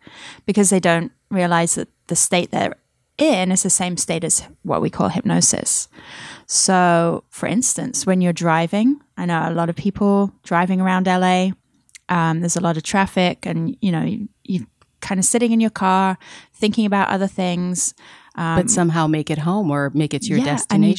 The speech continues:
Speaker 1: and you don't remember sometimes. And
Speaker 2: I
Speaker 1: you're like,
Speaker 2: always think
Speaker 1: "Wow."
Speaker 2: of that as muscle memory as opposed
Speaker 1: Mm-hmm.
Speaker 2: to
Speaker 1: It's the subconscious mind, yeah.
Speaker 2: Oh.
Speaker 1: Because when you first start to,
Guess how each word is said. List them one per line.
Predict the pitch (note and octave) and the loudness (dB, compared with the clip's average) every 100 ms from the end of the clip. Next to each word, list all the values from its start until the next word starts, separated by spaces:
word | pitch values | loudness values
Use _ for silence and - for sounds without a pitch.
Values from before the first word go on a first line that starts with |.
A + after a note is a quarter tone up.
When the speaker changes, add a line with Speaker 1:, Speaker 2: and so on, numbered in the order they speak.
| F#3+ | 2
Speaker 1:
and | F#3 | 2
you | - | 2
don't | |
remember | G#3+ G#3+ G#3 D4+ D#4 | 2 4 4 4 0
sometimes. | D4 A3 G3 E3+ D#3+ D#3 G3 - | -2 -2 -2 -4 -6 -6 -6 -6
And | G#3 | -2
Speaker 2:
I | D4 | 2
Speaker 1:
you're | |
like, | F#4+ | 4
Speaker 2:
always | A4 G#4+ | 4 2
think | A4+ G#4+ | 2 0
Speaker 1:
"Wow." | |
Speaker 2:
of | G#4+ | 2
that | F4 E4 | 2 4
as | D4 | 2
muscle | A3 A3 B3+ - A#3+ | 2 2 2 2 0
memory | G3+ F#3 G3 F3 D3 C#3+ - | 0 0 0 0 -2 -4 -2
as | D#3+ D#3+ | -2 0
opposed | F3 A3+ F3+ E3 A3 D4 | 0 0 2 4 2 2
Speaker 1:
Mm-hmm. | F3 D#3 D3+ D3 | 0 -2 -2 -6
Speaker 2:
to | - - | -8 -6
Speaker 1:
It's | C4 | -4
the | - | 0
subconscious | B3 C#4+ C4+ B3+ A#3+ B3 A3 | 0 0 -2 -4 -2 -2 0
mind, | A3+ A3+ E3+ F3 | 0 0 -2 -4
yeah. | A3 F3+ F#3 | -6 -6 -6
Speaker 2:
Oh. | D4 | -6
Speaker 1:
Because | E4 A3 G3+ | -2 0 0
when | G#3 A3 | 2 2
you | |
first | G#3+ - G3 G3 | 0 2 2 2
start | - G3+ F3+ | 0 -2 -4
to, | - - | -4 -8